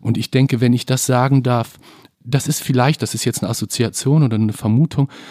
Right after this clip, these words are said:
das ist einer der Gründe, warum für mich Ella Fitzgerald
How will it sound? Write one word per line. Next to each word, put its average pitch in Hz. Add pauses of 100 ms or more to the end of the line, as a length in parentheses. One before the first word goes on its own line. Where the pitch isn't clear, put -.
(120)
das -
ist 139
einer 135
der 123
Gründe, 123
warum 123 (340)
für -
mich -
Ella 127
Fitzgerald -